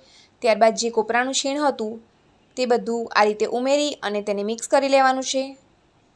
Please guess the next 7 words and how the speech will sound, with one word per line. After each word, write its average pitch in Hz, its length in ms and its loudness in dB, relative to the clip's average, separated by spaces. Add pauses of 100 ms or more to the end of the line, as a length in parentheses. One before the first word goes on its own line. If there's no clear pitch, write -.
(1500)
દરેક 262 400 0
ગુજરાતીના 294 600 -2
ઘરે 262 220 2
કોઈ 226 280 -2
પણ 311 200 -4
તહેવાર 285 320 2
આવે 262 220 4